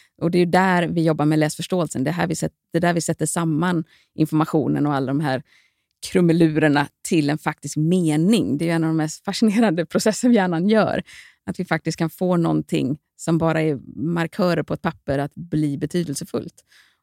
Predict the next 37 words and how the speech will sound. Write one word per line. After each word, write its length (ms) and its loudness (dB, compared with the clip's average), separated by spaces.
Och, 100 2
och 220 0
det 80 2
är 40 6
ju 60 6
ett 80 0
samarbete 640 0
av 60 0
hela 260 -2
hjärnan, 500 -2
men, 260 0
men 200 0
själva 260 0
avkodningen 920 -2
av 80 -6
text 420 -10
är 300 -4
fascinerande 460 -2
nog 160 0
att 120 -6
vi 40 -6
klarar 220 -2
av. 220 0
Men, 300 2
men 220 2
det 160 4
sker 380 -2
rätt 180 -4
automatiserat 840 -2
för 140 -6
de 100 -4
flesta 220 -4
människor 280 -4
som 140 -4
har 140 -2
automatiserad 560 -6
läsning 400 -2